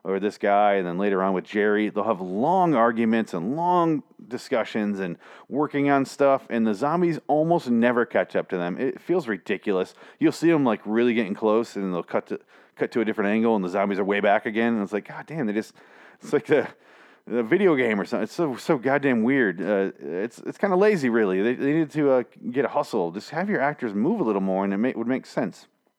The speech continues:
Anyway, not really a complaint, just something I noticed. Uh, odd decision making, but anyway, Carol, uh, is, get,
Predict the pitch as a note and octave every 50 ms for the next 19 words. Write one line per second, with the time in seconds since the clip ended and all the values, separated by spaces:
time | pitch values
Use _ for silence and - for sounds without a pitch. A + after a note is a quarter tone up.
0 | _ _ - - E3+ B2 F#2+ F2 - - - - _ - - G2+ - C#3 C3+ C3+
1 | C3 A2+ B2+ G#2+ - B2+ B2+ C3 G#2 B2+ - - C3+ A2 A2+ G2+ F#2+ F#2 F2+ F2+
2 | F2 F2+ F#2 - - - _ _ _ _ _ _ _ _ _ _ _ _ _ _
3 | _ _ _ _ - - F2+ F2+ F#2 F#2 F2+ E2+ D#2 C#2+ _ _ _ _ - G#2+
4 | G#2 G2+ A2 G#2 G2 F#2+ - - F#2+ E2 E2 F2 D#2+ D#2 D#2 D#2 - D#2+ E2 -
5 | D#2 E2 - - - F#3 D#3+ A#2+ G2+ E2+ - _ _ _ _ _ _ _ _ _
6 | - - D3 C#3+ D#3 D3+ D3 C#3+ C#3 C3+ - - _ _ _ _ _ _ _ _
7 | _ _ _ _ _ _ _ - F#2+ G#2 F#2+ G2 G#2+ G#2+ G2 - - G#2+ F2 A#2+
8 | A#2+ G2